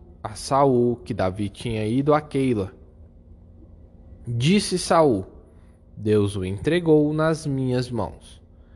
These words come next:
Está encerrado, pois entrou numa cidade de portas e ferrolhos."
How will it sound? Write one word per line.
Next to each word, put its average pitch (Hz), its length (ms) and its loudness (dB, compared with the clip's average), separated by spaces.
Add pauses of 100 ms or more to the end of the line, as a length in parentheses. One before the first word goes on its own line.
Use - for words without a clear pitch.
(540)
Está 123 380 0
encerrado, 175 840 -2 (480)
pois 95 500 -4
entrou 175 580 0
numa 214 180 -2
cidade 180 600 -2
de 202 100 -4
portas 123 640 0
e 139 60 -6
ferrolhos." 110 720 -2